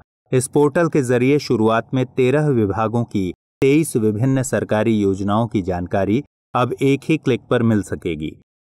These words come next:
धीरे धीरे अन्य विभागों की योजनाओं को भी जोड़ा जाएगा। पोर्टल पर मनरेगा से संबंधित कार्यों, ग्रामीण क्षेत्रों में खुले में शौचमुक्त लाभार्थियों, पंचायती राज संस्थाओं के विकास कार्यों आदि की जानकारी मुहैया कराई गई है।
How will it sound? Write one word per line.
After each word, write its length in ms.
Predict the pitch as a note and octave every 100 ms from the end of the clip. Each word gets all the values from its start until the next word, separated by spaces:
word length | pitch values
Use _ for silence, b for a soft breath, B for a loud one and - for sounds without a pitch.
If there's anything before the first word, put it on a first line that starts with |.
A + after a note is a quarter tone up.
| -
धीरे 300 | G#2+ C3 D3
धीरे 280 | C3+ C#3+ C#3+
अन्य 320 | C#3+ C#3 C#3
विभागों 500 | A#2 F#2+ A2 A2+ A#2+
की 160 | - G#2+
योजनाओं 480 | G2+ G2 G2+ G2+
को 200 | G#2 G#2+
भी 160 | F#2 A2+
जोड़ा 300 | A2+ G2+ E2+
जाएगा। 440 | E2+ D#2 D#2 D2+ - _ _ _ _ -
पोर्टल 340 | D3 C#3+ E3+
पर 180 | D#3 E3
मनरेगा 520 | C#3+ B2 B2 C3+ C#3 C#3+
से 140 | D3+
संबंधित 600 | - A#2 A#2 A2+ A#2 B2+
कार्यों, 400 | - A#2 A2+ G2+ - _ _ -
ग्रामीण 440 | G#2+ A2+ B2+ D3+ D3
क्षेत्रों 500 | - D3 A#2+ C#3 C3+
में 160 | C#3
खुले 320 | C3+ - B2+ C3
में 140 | C3+
शौचमुक्त 640 | B2+ B2+ A2+ A#2+ A#2+ - A#2+
लाभार्थियों, 800 | G#2+ G2+ F#2 G#2 - A2 G#2 - _ _ -
पंचायती 560 | B2 B2+ C#3 C3 C3+ D#3
राज 240 | C3+ C3
संस्थाओं 640 | - - A#2 - - A#2 B2
के 160 | C3
विकास 380 | G#2 G2+ A2 A#2+
कार्यों 420 | - G2+ G#2 A2 G#2
आदि 220 | F#2+ G2+
की 140 | G#2+
जानकारी 540 | F#2 F#2+ F#2+ - G#2 A2+
मुहैया 420 | G2+ F2+ G2 G2+
कराई 340 | F#2+ F#2+ F2
गई 260 | D#2 D#2+ D2+
है। 140 | -